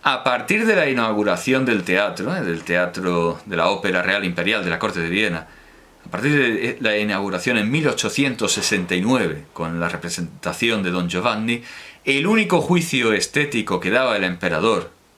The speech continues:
arrepentido, para toda creación artística que se le presentaba fue, hasta el final de su largo reinado, "Es war sehr schön, es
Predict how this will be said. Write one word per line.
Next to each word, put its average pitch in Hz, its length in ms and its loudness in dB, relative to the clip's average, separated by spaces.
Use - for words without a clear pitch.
arrepentido, 76 880 -4
para 85 300 -2
toda 160 360 2
creación 104 480 0
artística 107 720 -2
que 90 80 -6
se 95 140 -4
le 92 100 0
presentaba 117 560 0
fue, 92 320 -2
hasta 107 340 0
el 95 100 -2
final 120 360 0
de 90 100 0
su 95 140 -4
largo 107 300 2
reinado, 110 600 0
"Es 117 240 0
war 120 540 0
sehr 131 320 0
schön, 87 400 -2
es 92 220 -4